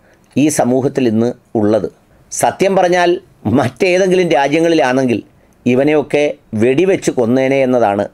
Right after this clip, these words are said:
ഒരു സത്യം. ഇവിടെ വെങ്കോഞ്ചിപ്പാലത്തുള്ള സ്വാമി ജ്ഞാനാനന്ദ ആശ്രമം മേധാവി സ്വാമി പൂർണ്ണാനന്ദ അറുപത്തിനാല് വയസ്സ്, മഠാധിപതിയാണ്,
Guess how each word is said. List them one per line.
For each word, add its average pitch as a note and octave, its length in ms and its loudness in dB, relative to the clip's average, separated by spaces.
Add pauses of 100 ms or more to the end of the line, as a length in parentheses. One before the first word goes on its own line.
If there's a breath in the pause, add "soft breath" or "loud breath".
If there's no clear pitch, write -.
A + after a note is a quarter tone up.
(100)
ഒരു A2+ 180 0
സത്യം. - 320 -4 (360)
ഇവിടെ D#3+ 280 2 (320)
വെങ്കോഞ്ചിപ്പാലത്തുള്ള F#3 1120 0 (200)
സ്വാമി F3 400 2 (160)
ജ്ഞാനാനന്ദ F#3 680 0 (160)
ആശ്രമം E3+ 480 0
മേധാവി D3 460 0 (300)
സ്വാമി D3+ 360 0 (140)
പൂർണ്ണാനന്ദ F3 680 0 (420)
അറുപത്തിനാല് E3 600 0
വയസ്സ്, G2+ 240 -4 (440)
മഠാധിപതിയാണ്, D#3 880 0